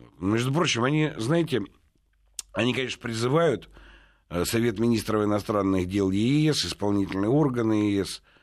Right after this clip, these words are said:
вот, э, надо составить список решительных ограничительных мер в отношении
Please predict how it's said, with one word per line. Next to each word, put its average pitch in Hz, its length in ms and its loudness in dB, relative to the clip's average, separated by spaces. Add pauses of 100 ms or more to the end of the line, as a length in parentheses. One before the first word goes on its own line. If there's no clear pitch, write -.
(340)
вот, 87 480 -2
э, 90 540 0 (640)
надо 117 400 -2
составить 110 500 -2
список 104 400 -4
решительных 110 720 0
ограничительных 101 840 -2
мер 156 220 0
в 147 40 2
отношении 117 720 -2